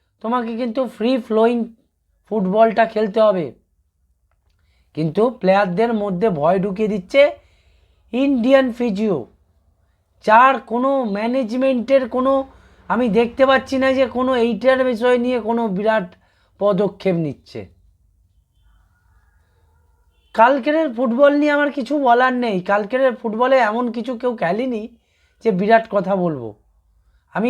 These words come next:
এই বিষয়টা নিয়েই বললাম, ইন্ডিয়ান ফুটবলকে উন্নতি করতে গেলে আগে ফিজিওকে উন্নতি করতে হবে, প্লেয়ারকে হান্ড্রেড পার্সেন্ট দোয়াতে হবে,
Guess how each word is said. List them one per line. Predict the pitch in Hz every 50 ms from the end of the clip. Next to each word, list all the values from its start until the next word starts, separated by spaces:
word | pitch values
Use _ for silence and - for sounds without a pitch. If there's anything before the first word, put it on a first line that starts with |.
| 247 233
এই | 247 247 247 254
বিষয়টা | 226 - 262 269 262 220 285 277 277
নিয়েই | 294 294 285 269 277
বললাম, | 262 262 254 262 269 302 370 392 _ _ _ _ _ _ _ _ _ _ _ -
ইন্ডিয়ান | 220 254 254 254 226 233 285 285 285 269 226
ফুটবলকে | - 240 220 208 226 262 262 262 226 220 277 269 254 247
উন্নতি | 233 233 233 247 220 233 269 220 254
করতে | 240 233 - 240 226 220
গেলে | 233 247 262 285 - - - _ _ _ _ _ _ _ _ _ - -
আগে | 185 214 220 285 277 - -
ফিজিওকে | 214 214 190 175 208 262 262 233 262 269 262 254
উন্নতি | 247 240 240 240 233 240 233
করতে | 214 226 220 226 - 214
হবে, | 208 208 233 285 302 - - - - - - -
প্লেয়ারকে | - 208 240 247 247 247 240 233 277 254 208 180
হান্ড্রেড | 196 220 247 247 240 277 269 262 - -
পার্সেন্ট | 240 240 233 - - 262 247 233 196 180
দোয়াতে | 202 214 226 233 226 226 247 220 196
হবে, | 190 175 170